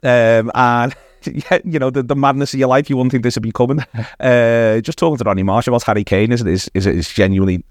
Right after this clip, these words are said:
Speaker 1: with no messing around, an education. That's what we were doing in twenty fifteen, 'cause we were talking about goal scorers for this thing with Cope and doing all that. And, but what, basically this, this Anfield Wrap thing's working, and, but it's like, "What are you gonna do? How's it gonna work? What's the move?"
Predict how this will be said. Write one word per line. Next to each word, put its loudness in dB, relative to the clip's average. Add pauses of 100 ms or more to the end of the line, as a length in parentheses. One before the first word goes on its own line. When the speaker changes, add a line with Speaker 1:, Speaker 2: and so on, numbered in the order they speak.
Speaker 1:
with -2
no 4
messing -2
around, 2
an -2
education. 0
That's -2
what 0
we 2
were 2
doing 2
in 0
twenty 0
fifteen, 0
'cause -4
we 0
were -2
talking -2
about 0
goal 0
scorers 2
for -6
this -2
thing 0
with 0
Cope 0
and 0 (840)
doing 2
all 4
that. 0 (100)
And, 0
but -4
what, 2 (360)
basically 0
this, -4 (100)
this -2
Anfield 0
Wrap -2
thing's 0
working, 2
and, 0
but -4
it's -4
like, 2
"What 0
are -4
you 0
gonna 2
do? 0 (1080)
How's -2
it -8
gonna 0
work? -6 (240)
What's -4
the 0
move?" -4